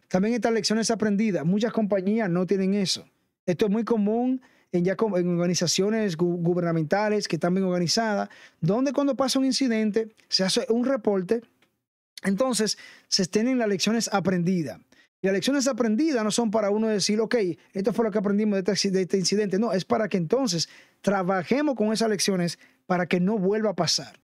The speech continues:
Lecciones aprendidas y lo que se convierte son como lecciones de remediar el problema. ¿Entendido? Entonces, ¿qué se hace ahí? Se evalúa lo que pasó y se mejora entonces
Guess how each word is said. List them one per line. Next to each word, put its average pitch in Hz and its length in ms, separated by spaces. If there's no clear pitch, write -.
Lecciones 202 520
aprendidas 185 720
y 196 100
lo 196 100
que 185 100
se 196 100
convierte 196 340
son 220 160
como 185 180
lecciones 185 460
de 190 240
remediar 185 640
el 175 100
problema. 131 420
¿Entendido? 175 480
Entonces, 196 400
¿qué 202 100
se 254 100
hace 262 180
ahí? 208 240
Se 185 180
evalúa 185 480
lo 226 100
que 202 120
pasó 156 500
y 190 80
se 180 140
mejora 185 580
entonces 151 580